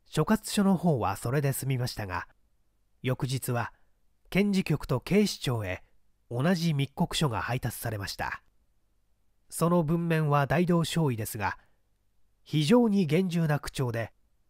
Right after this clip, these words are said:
主治医のデタラメな診断書を信用して解剖もしないというのは重大な手落ちだ。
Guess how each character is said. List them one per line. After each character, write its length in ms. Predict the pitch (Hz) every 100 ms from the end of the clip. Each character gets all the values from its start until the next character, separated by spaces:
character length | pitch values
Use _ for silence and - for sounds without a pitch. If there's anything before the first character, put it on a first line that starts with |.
| _ _ _ _ _ _
主 240 | - 160
治 260 | 147 196 170
医 40 |
の 180 | 123 117
デ 100 | 123
タ 140 | 139 190
ラ 80 |
メ 100 | 175
な 140 | 160 156
診 240 | - 156
断 180 | 143 131
書 180 | - 123
を 80 | 98
信 260 | - 131
用 180 | 117 113
し 120 | -
て 200 | - 107 - _ _ -
解 240 | 147 220
剖 220 | 208 196
も 120 | 180
し 160 | 180 175
な 100 | 170
い 60 | 160
と 140 | 117
い 80 | 113
う 80 | 113
の 120 | 92
は 160 | 80 82
重 260 | - 143
大 160 | 165 147
な 160 | 123
手 140 | - 117
落 180 | 113 -
ち 40 |
だ。 220 | 98 -